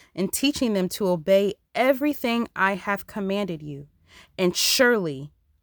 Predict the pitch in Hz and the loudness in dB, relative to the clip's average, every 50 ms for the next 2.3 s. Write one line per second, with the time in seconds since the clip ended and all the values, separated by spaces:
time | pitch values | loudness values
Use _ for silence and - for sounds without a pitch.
0 | _ - 175 190 190 202 208 - - 208 226 226 226 196 185 180 180 160 170 175 | _ 2 4 4 6 4 2 0 -4 -6 -4 -4 -4 -2 -2 -2 -2 -2 -4 -4
1 | 180 175 - - _ _ _ _ - 202 220 226 233 233 220 180 175 151 139 139 | -4 -6 -6 -10 _ _ _ _ -4 -2 0 2 2 2 2 2 2 0 0 -2
2 | 135 139 147 - - - | -8 -10 -14 -16 -18 -18